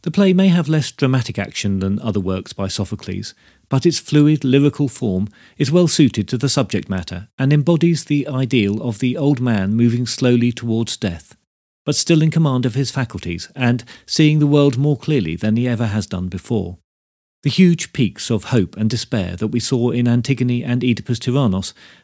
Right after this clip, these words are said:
may just be small hillocks here, but that's because Oedipus now has no expectations but death.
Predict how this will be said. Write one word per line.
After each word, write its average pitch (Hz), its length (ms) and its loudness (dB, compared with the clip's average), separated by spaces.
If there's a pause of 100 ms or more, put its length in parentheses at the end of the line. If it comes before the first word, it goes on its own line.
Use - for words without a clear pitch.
may 156 160 4
just 156 240 2
be 143 100 2
small 143 360 0
hillocks 113 440 -2
here, 92 320 -2 (360)
but 131 240 -2 (220)
that's 143 220 -4
because 156 340 0
Oedipus 143 680 -2
now 127 260 -2
has 120 280 -4
no 147 360 0
expectations 127 920 -6 (160)
but 123 220 -10
death. - 400 -12